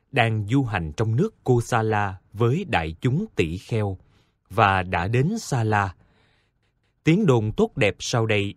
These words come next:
được truyền đi về tôn giả Gotama. Đây là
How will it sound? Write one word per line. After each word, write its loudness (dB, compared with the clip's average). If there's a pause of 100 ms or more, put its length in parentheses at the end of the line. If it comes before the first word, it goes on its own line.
được -2 (120)
truyền 0
đi 0 (100)
về 0
tôn 0
giả -4
Gotama. -2 (1080)
Đây 2
là 0